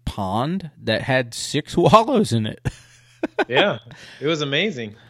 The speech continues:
Speaker 1: Well, I, I think even cooler than that wallow was the next day. We found another wallow that was probably, I don't know, what, like, a hundred and fifty yards from the big party. But it se-,
Speaker 2: Yeah.
Speaker 1: it seemed to me like this wallow was the one that the big cheese must have been using.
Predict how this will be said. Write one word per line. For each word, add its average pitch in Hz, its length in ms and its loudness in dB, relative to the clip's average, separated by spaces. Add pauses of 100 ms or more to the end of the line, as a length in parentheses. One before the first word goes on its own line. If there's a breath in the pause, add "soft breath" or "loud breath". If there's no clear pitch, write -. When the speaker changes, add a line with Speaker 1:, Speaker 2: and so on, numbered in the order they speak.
(240 loud breath)
Speaker 1:
Well, 127 120 4 (180)
I, 131 120 2
I 185 40 2
think 127 280 -2
even 110 220 2
cooler 120 300 4
than 95 180 0
that 123 200 0
wallow 95 400 -2
was 92 220 -6
the 101 100 -8
next 107 320 -8
day. 90 160 -8
We 95 140 -8
found 95 380 -6
another 113 360 0
wallow 87 600 -4
that 101 220 -4
was 92 240 -8
probably, 110 880 -6 (1120 loud breath)
I 160 140 0
don't 104 180 -2
know, 107 440 -4
what, 147 200 -4
like, 104 140 -4
a 101 80 -4
hundred 127 300 -4
and 120 80 -12
fifty 127 300 -10
yards 117 320 -2
from 113 200 -6
the 98 60 -4
big 107 260 -6
party. 135 480 -6 (500 soft breath)
But 123 140 -2
it 131 120 -8
se-, 117 180 -4
Speaker 2:
Yeah. - 140 -12
Speaker 1:
it - 120 -20
seemed 165 240 -6
to - 120 -6
me 117 160 -4
like 101 260 -6
this 131 300 -2
wallow 101 480 -2
was 101 200 -6
the 107 100 -10
one 104 300 -6
that 101 160 -8
the 101 80 -14
big 98 240 -8
cheese 101 360 -8
must 95 220 -10
have - 80 -18
been 87 160 -10
using. 85 400 -12